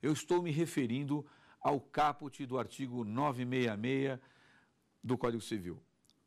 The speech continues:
Porque o seu parágrafo único,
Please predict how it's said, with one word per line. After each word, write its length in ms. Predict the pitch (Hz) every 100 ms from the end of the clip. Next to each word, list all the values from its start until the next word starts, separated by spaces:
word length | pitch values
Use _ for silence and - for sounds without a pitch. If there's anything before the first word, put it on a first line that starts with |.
| _
Porque 480 | 202 185 - 196 185
o 100 | -
seu 260 | - - 220
parágrafo 800 | - 147 139 123 120 - 123 -
único, 760 | - 202 175 156 - 127 95